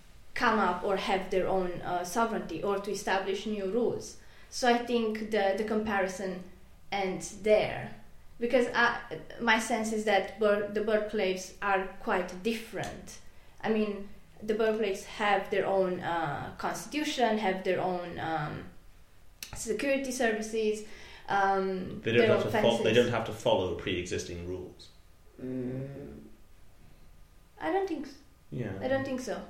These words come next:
Speaker 1: I would say so. Yeah. So maybe the comparison ends. I mean, I would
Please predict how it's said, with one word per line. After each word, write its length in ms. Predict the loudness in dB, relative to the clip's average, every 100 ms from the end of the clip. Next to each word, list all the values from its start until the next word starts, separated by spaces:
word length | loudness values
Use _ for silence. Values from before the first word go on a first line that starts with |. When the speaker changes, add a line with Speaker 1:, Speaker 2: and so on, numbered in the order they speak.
| -6
Speaker 1:
I 120 | -4
would 120 | -2
say 180 | -2 -4
so. 140 | -6 -10 -12 -16 -20 -20 -20 -16
Yeah. 220 | -10 -8 -10 -14 -14
So 220 | 2 4 8
maybe 260 | 6 6
the 100 | 4
comparison 580 | 4 2 4 2 2 0
ends. 260 | 2 2 2
I 120 | 2
mean, 120 | 4
I 200 | 8 8
would 260 | 8 4